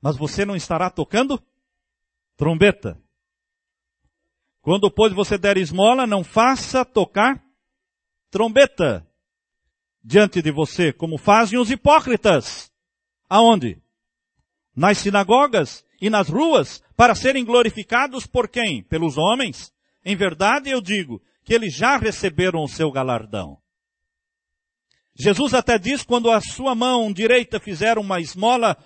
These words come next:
uma caridade, uma misericórdia, um ato bondoso, que não saiba a sua mão esquerda." Mas Deus anota todas as misericórdias praticadas.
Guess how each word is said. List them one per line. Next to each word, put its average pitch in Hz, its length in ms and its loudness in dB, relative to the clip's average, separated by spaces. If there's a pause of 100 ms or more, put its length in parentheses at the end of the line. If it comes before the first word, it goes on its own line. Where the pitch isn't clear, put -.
uma 214 160 2
caridade, 214 640 0
uma 196 140 -4
misericórdia, 196 840 -2 (200)
um 180 160 -2
ato 208 440 -2 (400)
bondoso, 165 640 -2 (300)
que 233 140 -4
não 214 160 -2
saiba 240 500 -2
a 196 60 -2
sua 185 260 -2
mão 240 340 0 (920)
esquerda." 107 720 -4 (1800)
Mas 127 240 -4
Deus 185 340 2
anota 156 400 -4
todas 147 460 -6
as - 340 -12 (680)
misericórdias 120 880 -4
praticadas. - 1040 -12